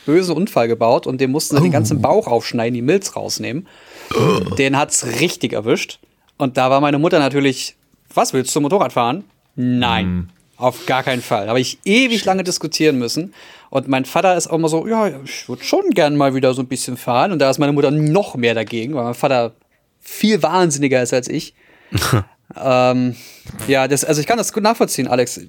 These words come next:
Speaker 1: Ich hab, auch wenn ich heute irgendwie durch die Gegend fahre, ruft meine Mutter
Speaker 3: Mhm.
Speaker 1: immer an, „Sag Bescheid, wenn du angekommen bist. Wie
Speaker 3: Mhm.
Speaker 1: fahren die denn?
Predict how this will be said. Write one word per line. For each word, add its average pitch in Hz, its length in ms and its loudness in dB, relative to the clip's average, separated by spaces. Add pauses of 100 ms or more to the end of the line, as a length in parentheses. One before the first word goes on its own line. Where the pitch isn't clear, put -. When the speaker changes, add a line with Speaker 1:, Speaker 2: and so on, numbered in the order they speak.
(160)
Speaker 1:
Ich 147 100 -6
hab, 170 140 0 (320)
auch 147 160 2
wenn 165 100 4
ich 156 140 -2
heute 175 180 2
irgendwie 147 400 0
durch 143 160 -6
die 147 80 -6
Gegend 156 220 -6
fahre, 135 260 0
ruft 147 260 -6
meine 139 140 2
Mutter 156 200 0
Speaker 3:
Mhm. - 60 2
Speaker 1:
immer 180 200 2
an, 160 160 -2 (340)
„Sag - 240 -4
Bescheid, 208 380 0
wenn 208 100 2
du 208 100 0
angekommen 156 560 -2
bist. 151 320 0 (360)
Wie 233 80 0
Speaker 3:
Mhm. 196 40 0
Speaker 1:
fahren 165 300 2
die 160 140 -4
denn? 156 400 2